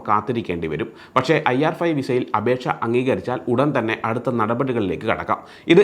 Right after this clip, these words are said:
അമേരിക്കൻ പൗരത്വ നിയമം കുടുംബങ്ങൾക്ക് നൽകുന്ന പ്രാധാന്യം എടുത്തു കാണിക്കുന്നതാണ്. ഐ ആർ ഫൈവ് വിസയ്ക്ക് അപേക്ഷിക്കുന്നവർ ശ്രദ്ധിക്കേണ്ട കാര്യങ്ങൾ എന്തൊക്കെയാണെന്ന് നോക്കാം.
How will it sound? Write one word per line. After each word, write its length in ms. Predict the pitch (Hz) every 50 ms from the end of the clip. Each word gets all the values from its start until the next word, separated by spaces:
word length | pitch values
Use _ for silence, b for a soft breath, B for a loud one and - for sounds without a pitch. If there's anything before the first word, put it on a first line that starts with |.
| - 135 139
അമേരിക്കൻ 360 | 139 151 151 170 165 180 170 160
പൗരത്വ 300 | 151 143 139 135 147 139
നിയമം 260 | 135 135 127 127 147 165 -
കുടുംബങ്ങൾക്ക് 500 | 139 123 123 123 131 135 135 131 131 139 123 123
നൽകുന്ന 300 | 117 110 117 113 120 131 - -
പ്രാധാന്യം 540 | 120 113 110 120 120 135 143 139 123 113 - - 110
എടുത്തു 220 | 113 113 - 143 110
കാണിക്കുന്നതാണ്. 560 | 101 90 87 80 82 82 82 80 76 82 110 - - - - B B B B B B 135 147
ഐ 20 | 156 185 190
ആർ 60 | 196 196
ഫൈവ് 140 | 202 196 185 170
വിസയ്ക്ക് 320 | 175 - 165 156 156 160 - - 117
അപേക്ഷിക്കുന്നവർ 640 | 117 123 120 120 - 139 - - 135 131 117 113 113 143 147
ശ്രദ്ധിക്കേണ്ട 480 | - 127 104 98 127 117 117 117 107 123 151 147 139
കാര്യങ്ങൾ 460 | 120 113 120 131 131 123 110 113 120 120 - 123
എന്തൊക്കെയാണെന്ന് 480 | 131 139 135 120 95 87 82 82 80 78 78
നോക്കാം. 200 | 78 139 -